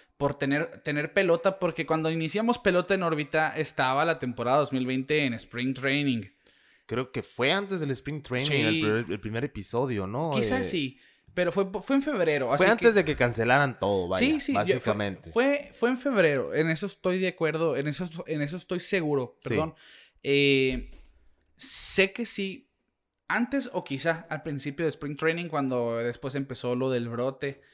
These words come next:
Speaker 1: en los campos, que tuvimos a Juan Gámez platicando y demás con nosotros sobre este asunto.
Speaker 2: Así es.
Speaker 1: Pero, por lo tanto, nosotros no vimos un Opening Day tradicional y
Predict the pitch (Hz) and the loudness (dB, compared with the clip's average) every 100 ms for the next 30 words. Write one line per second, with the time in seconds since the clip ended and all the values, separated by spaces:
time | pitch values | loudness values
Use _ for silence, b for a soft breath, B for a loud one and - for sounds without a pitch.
0 | b _ 113 110 - 131 131 120 117 110 | b _ -12 -10 -4 -2 -2 -4 -8 -4
1 | 110 120 113 104 117 113 120 - 107 110 | -4 -4 -6 -8 -8 -6 -8 -10 -12 -8
2 | 120 120 117 113 110 107 120 113 - 120 | -8 -6 -6 -8 -8 -8 -8 -8 -8 -10
3 | 120 117 113 - 147 185 180 190 - 104 | -8 -4 -6 -4 -2 -2 0 -2 -2 -14
4 | - 92 - _ _ _ - 170 165 160 | -8 -8 -8 _ _ _ 0 6 8 10
5 | 156 147 143 139 131 - _ _ _ _ | 8 8 6 6 4 -4 _ _ _ _
6 | _ - - 180 196 190 202 202 226 170 | _ -18 0 2 4 2 0 2 0 0
7 | 180 208 208 196 196 196 185 185 180 185 | -4 -2 -2 0 -2 -4 -4 -4 -2 -2
8 | 185 151 139 139 143 165 151 131 - 123 | -4 -2 0 0 -2 -2 0 0 -2 -2
9 | 127 151 165 | 0 0 0